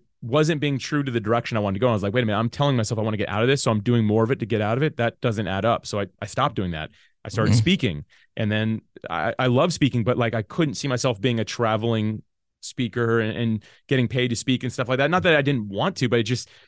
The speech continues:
Speaker 1: it didn't seem like the lane I
Speaker 2: Yeah.
Speaker 1: wanted to be in. And, and for some people, like, I have friends that that's what they do and they love it. But I could tell by chatting with them, like, "Oh, how fun was it?" I'm like, "I hate flying." <laughs> Which is
Speaker 2: <laughs>
Speaker 1: funny with what I worked in, right? I'm like, "I hate flying.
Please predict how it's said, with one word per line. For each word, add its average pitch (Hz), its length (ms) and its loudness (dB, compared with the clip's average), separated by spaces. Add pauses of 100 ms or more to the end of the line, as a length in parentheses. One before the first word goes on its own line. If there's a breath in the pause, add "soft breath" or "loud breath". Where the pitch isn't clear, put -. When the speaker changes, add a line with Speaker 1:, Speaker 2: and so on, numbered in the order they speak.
(220 soft breath)
Speaker 1:
it 147 140 2
didn't 147 320 2
seem 139 220 2
like 127 160 2
the 120 80 4
lane 113 240 0
I 107 80 0
Speaker 2:
Yeah. 104 120 -2
Speaker 1:
wanted 101 200 -2
to 90 80 -4
be 95 240 -4
in. 80 120 -6
And, 107 140 -4
and 151 120 0
for 151 100 2
some 175 160 2
people, 139 240 4
like, 120 160 2
I 143 100 2
have 113 120 0
friends 131 260 2
that 117 100 -2
that's 117 220 -4
what 110 80 -6
they 107 100 0
do 117 160 2
and 110 80 2
they 101 120 0
love 123 460 0
it. - 200 -6 (280 soft breath)
But 135 120 4
I 131 100 2
could 135 160 0
tell 127 460 2 (360)
by 123 160 0
chatting 127 280 -2
with 113 60 -2
them, 147 100 2
like, 139 200 4
"Oh, 180 80 2
how 170 200 2
fun 202 260 2
was 180 180 4
it?" 127 80 4
I'm 123 100 0
like, 120 220 0 (360)
"I - 40 -18
hate 135 220 -8
flying." 117 540 0 (380 soft breath)
<laughs> - 100 -20
Which 104 120 6
is 117 200 4
Speaker 2:
<laughs> - 40 -2
Speaker 1:
funny 120 320 -2
with 143 160 4
what 147 100 4
I 131 60 4
worked 139 240 4
in, 160 100 4
right? 156 160 4
I'm 160 60 0
like, 139 100 4
"I 120 40 -2
hate 151 220 0
flying. 139 340 0